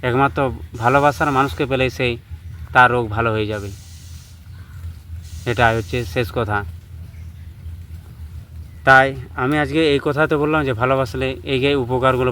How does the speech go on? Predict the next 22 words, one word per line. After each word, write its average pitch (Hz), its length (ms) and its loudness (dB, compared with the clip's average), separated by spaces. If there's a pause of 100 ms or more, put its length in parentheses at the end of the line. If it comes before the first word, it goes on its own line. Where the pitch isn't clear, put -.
পাওয়া 110 220 6
যায়, 104 120 -4 (180)
কিন্তু 123 280 -2
আমি 139 180 0
একটা, 143 160 -2 (160)
আরেকটা 139 280 2
কথা 131 120 -2 (180)
এপিসোড 135 360 -4
বানাবো, 127 280 6 (1000)
যেটা 131 220 2
প্রথমে 131 340 2
বললাম 117 220 2 (420)
যে 127 60 0 (120)
ভালো 131 180 4 (140)
লাগা 135 200 6 (120)
কী 147 100 -2 (220)
আর 117 60 6 (120)
ভালোবাসা 120 480 2 (120)
কী, 101 100 -4 (880)
এই 120 100 2
এপিসোডটা 131 400 0
আমি 127 80 2